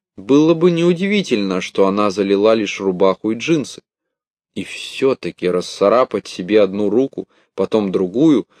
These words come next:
потом обеими руками впиться в лицо и при этом не проснуться, такого просто быть не может.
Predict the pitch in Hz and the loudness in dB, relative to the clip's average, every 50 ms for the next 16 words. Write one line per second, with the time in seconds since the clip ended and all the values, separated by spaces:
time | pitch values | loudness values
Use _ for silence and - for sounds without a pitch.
0 | _ _ _ _ - 107 - 135 139 139 127 - _ 123 120 120 113 107 127 151 | _ _ _ _ 0 2 4 4 2 2 0 -2 _ 0 0 0 0 0 2 2
1 | 160 147 131 117 110 104 107 101 98 - 139 147 143 139 120 101 92 - _ - | 4 4 4 4 4 4 4 4 2 0 0 0 0 0 -2 -2 -4 -6 _ -6
2 | 143 147 135 - - - 101 92 95 95 95 - - - - 160 170 165 139 107 | -4 -4 -4 -4 -2 -2 -2 0 0 -2 -4 -4 -8 -2 2 4 4 6 4 4
3 | - - 101 107 123 127 123 - 107 101 98 92 - - 113 92 95 - - - | 2 0 2 4 4 4 4 2 -2 -2 -4 -4 0 2 2 2 0 0 -4 -2
4 | 131 160 196 185 - - 113 95 - - 87 - - 101 98 98 107 104 - 110 | 0 0 0 0 0 -2 -2 0 0 -2 -4 -2 -2 -2 0 2 0 0 0 0
5 | 107 101 - - - 117 120 123 160 202 196 - 156 127 110 95 87 69 - - | 0 0 0 0 0 -2 0 0 -2 -2 -2 -4 -6 -6 -6 -6 -8 -10 -12 -14
6 | - | -20